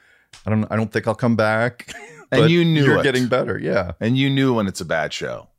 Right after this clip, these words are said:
Speaker 2: You know.
Speaker 1: Oh, a hundred percent. You feel it. I remember the first sketch show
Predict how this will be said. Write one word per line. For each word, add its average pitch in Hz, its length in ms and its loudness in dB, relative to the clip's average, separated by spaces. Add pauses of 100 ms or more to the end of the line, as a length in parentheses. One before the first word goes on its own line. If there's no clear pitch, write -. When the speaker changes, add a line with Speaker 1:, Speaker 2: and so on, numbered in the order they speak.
Speaker 2:
You 104 80 -4
know. 104 140 -2
Speaker 1:
Oh, 135 100 2
a - 20 2
hundred 110 220 -4
percent. 90 360 -8
You 113 60 -6
feel 120 320 -2
it. 85 160 -4
I 101 60 -6
remember 156 260 -6
the 113 80 -6
first 127 400 -6
sketch - 300 -6
show 85 380 -6